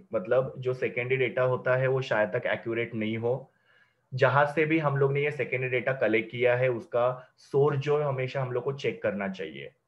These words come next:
अलग-अलग जो websites होते हैं, वो हमको अलग-अलग data यहाँ पे provide करते हैं। कुछ websites ऐसे होते हैं, जहाँ पे accurate data नहीं होता है, कि उसका कोई भी reference वहाँ पे लिखा नहीं रहता है। तो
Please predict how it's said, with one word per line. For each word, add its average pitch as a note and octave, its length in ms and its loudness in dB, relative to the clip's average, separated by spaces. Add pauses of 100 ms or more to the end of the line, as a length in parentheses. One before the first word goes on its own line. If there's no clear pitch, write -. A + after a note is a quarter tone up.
(160)
अलग-अलग D#3 460 6
जो D#3 140 2
websites C3+ 480 2
होते C3+ 200 -2
हैं, C3+ 60 0
वो C#3 80 2
हमको C3 240 0
अलग-अलग A#2 520 2
data G#2 280 0
यहाँ A#2+ 240 0
पे A#2+ 140 -2
provide A2 400 0
करते A2 280 -2
हैं। A2+ 300 0 (180)
कुछ C#3 200 -8
websites C3+ 420 0
ऐसे A#2+ 280 0
होते B2 220 0
हैं, B2 60 -4
जहाँ A#2 180 -2
पे B2 160 0
accurate A#2 340 -4
data A2 300 -2
नहीं A2+ 180 -6
होता A2 200 -4
है, A#2 60 -2
कि A#2 100 -10
उसका A2+ 180 -8
कोई A2+ 220 -4
भी A#2 100 -2
reference A2+ 440 -4
वहाँ A2 160 -2
पे A2+ 120 -4
लिखा G#2+ 280 -6
नहीं G#2+ 180 -4
रहता G#2+ 300 -2
है। - 500 -8 (100)
तो D3+ 340 2